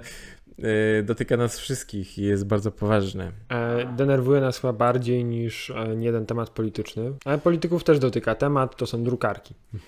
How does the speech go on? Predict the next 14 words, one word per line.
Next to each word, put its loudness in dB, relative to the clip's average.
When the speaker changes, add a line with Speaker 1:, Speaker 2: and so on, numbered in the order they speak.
Speaker 1:
Tak, 0
drukarki. 4
Właśnie 0
nawet 0
takie -4
wprowadzenie 2
zrobiłeś, -2
ja -4
sobie -6
tutaj -6
zas-, -6
za-, -4
zacytuję, 0
że 2